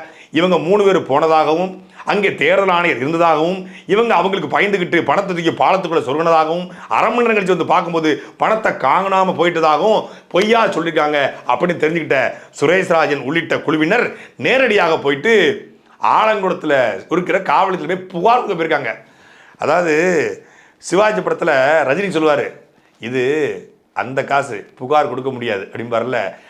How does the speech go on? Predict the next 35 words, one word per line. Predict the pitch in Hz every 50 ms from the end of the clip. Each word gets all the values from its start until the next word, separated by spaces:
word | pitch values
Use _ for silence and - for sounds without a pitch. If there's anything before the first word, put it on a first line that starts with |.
| - -
அதே | - 101 110 135 151 160
மாதிரி | 165 147 147 131 113 120 113 107 120 120
காவல்துறை | 110 - - 147 156 170 180 165 - 151 135 143
அதிகாரி | 143 131
சொல்லியிருக்காரு, | 135 135 135 127 120 113 - -
"ஐயா, | 135 160 170 170 143 113 98 - - - - - - _ _
தேர்தல் | - 135 156 175 175 165 165 170
ஆணையத்துறை | 165 165 160 165 160
கட்டுப்பாட்டு | 147 - 143 151 175 165 165 165 160 160
இருக்கு, | 160 156 156 147 139 110 95 - - - _ _ - - _
இந்த | - 131 151 165 165
நேரத்துல | 160 165 175 180 185
ஐம்பத்தெட்டு | 180 156 143 151 170 180 190 185 185 190 165 156
லட்ச | 165 160 160 170
ரூபாய் | 170 175 185 185
எதுக்காக | 165 170 180 180 185 180 180
நீங்க | 170 170 160 135 143
செல்லத்துறைட்ட | 147 180 175 180 170 175 160
கொடுக்கணும்னு | 139 151 156 160 175 175 165 135 - -
கேட்டீங்கன்னா | 156 156 - 180 160 147 151 170 202 - - - - -
என்ன | 131 151 180 190
பதில் | 190 - 180 185 190
சொல்லுவீங்க? | 156 175 180 175 180 180 175 165 147 120 98 - - - - - -
இதுக்கெல்லாம் | 139 156 160 175 185 202 -
கம்ப்ளைண்ட் | - 160 180 190 196 190 180
கொடுக்க | 170 185 185 190
முடியாது, | 190 185 180 175 170 151 110 95
வேணா | 117 135 151 196 180
வேற | 147 160 185 196 190
மாதிரி | 185 196 202 196
எழுதி | 185 196 202
கொண்டு | 160 175 180 185 196
வாங்க" | 185 185 180 165 135 120 - - - -
அப்படின்னு | 139 165 180 180
இருக்காரு. | 170 160 143 120